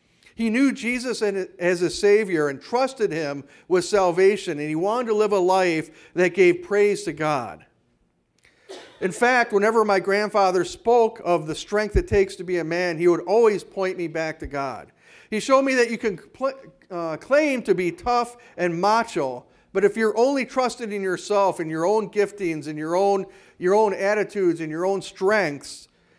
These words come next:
you, all you have is this fragile eggshell around you. It will fail when the trouble really hits. In Ephesians chapter six,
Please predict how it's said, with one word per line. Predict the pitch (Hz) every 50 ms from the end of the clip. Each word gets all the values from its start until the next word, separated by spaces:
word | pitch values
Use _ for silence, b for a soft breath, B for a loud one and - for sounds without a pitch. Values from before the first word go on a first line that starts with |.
| _ _ _ _
you, | - 185 214 220
all | 202 208 233 240 247
you | 220 240 247 226
have | - 196 220 220 220 220 220 180
is | 190 185 165 151
this | 170 160 - -
fragile | - - 175 180 190 196 208 180 202 190 165 - -
eggshell | 180 190 196 175 - - 180 160 147 147 143
around | 135 139 151 156 165 170 160 -
you. | 139 131 117 110 B B B B
It | 190 214 214
will | 208 190 185 160
fail | - - - - 240 247 254 247 233 185 156 156 151 143 - - _
when | - 165 175
the | 170 170
trouble | 165 - - 208 202 190 190 170 147
really | 147 160 165 165 160 147 127
hits. | 139 160 143 113 - _ - - - - - _ _ _ _ _ _ _ _ _ _ _ _ _ _ _ _ _ _ _ _ _ _ _ _ _ _ _ _ _ _ _ _ _ _ _ _ _ _ _ _ _ _ _ _ _ _ _ _ _ _ _ _ _ -
In | 202 208
Ephesians | 202 202 247 254 254 262 247 214 -
chapter | - - 220 208 214 208 185 170
six, | 170 - - 202 196 156 123 - - - - - -